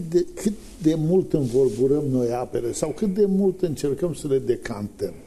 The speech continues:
Trebuie totuși să stabilim niște repere. Uh, și din acest punct de vedere, nu putem trece peste o întrebare. Ce caută domnul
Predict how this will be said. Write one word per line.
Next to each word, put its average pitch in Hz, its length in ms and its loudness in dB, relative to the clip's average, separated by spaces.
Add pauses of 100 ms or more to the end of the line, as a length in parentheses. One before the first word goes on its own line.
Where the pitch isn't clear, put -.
(500)
Trebuie 339 240 0
totuși 202 400 0
să 208 120 4
stabilim 165 540 -2
niște 143 340 0
repere. 104 600 -2 (1160)
Uh, 123 680 0 (300)
și 160 580 4 (300)
din 123 160 -6
acest 214 320 0
punct 262 280 -4
de 208 120 4
vedere, 117 340 0 (920)
nu 320 80 4
putem 226 500 0
trece 180 280 2
peste - 360 -4
o - 20 -4
întrebare. 110 540 -4 (340)
Ce - 380 2
caută 247 520 -4
domnul 196 280 2